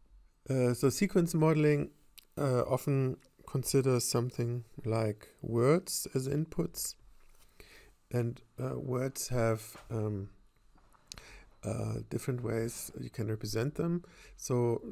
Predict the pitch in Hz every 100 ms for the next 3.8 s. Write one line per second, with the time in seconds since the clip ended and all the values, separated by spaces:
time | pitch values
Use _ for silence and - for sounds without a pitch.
0 | - - 127 117 - 117 110 117 - -
1 | - - - 113 - 113 120 - 110 110
2 | 110 - - - 123 117 120 - 113 113
3 | 113 - 139 143 147 139 -